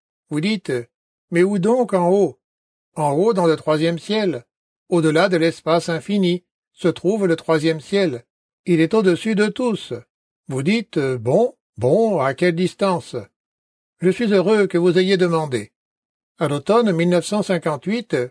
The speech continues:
Pionnière un fut envoyée à cent douze mille six cent cinquante-quatre kilomètres dans l'espace et ne put pas arriver. Pionnière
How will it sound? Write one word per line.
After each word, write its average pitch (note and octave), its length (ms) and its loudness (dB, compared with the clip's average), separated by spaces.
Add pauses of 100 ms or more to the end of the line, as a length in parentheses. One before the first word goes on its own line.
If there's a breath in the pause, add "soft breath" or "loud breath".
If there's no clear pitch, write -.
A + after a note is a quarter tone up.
(120)
Pionnière E3+ 560 0 (100)
un G3 220 0 (440)
fut G3 180 0
envoyée D#3+ 560 2 (440)
à E3 140 0
cent A3+ 260 0
douze F#3+ 280 0
mille D3 400 0 (140)
six A3 180 -2
cent G#3+ 180 0
cinquante-quatre F3+ 760 0
kilomètres E3+ 640 0
dans D#3 100 0
l'espace D#3+ 600 -2 (420)
et F3+ 100 2
ne G3+ 100 4
put A3+ 200 -4
pas G3+ 180 2
arriver. C3+ 460 0 (440)
Pionnière F#3+ 500 0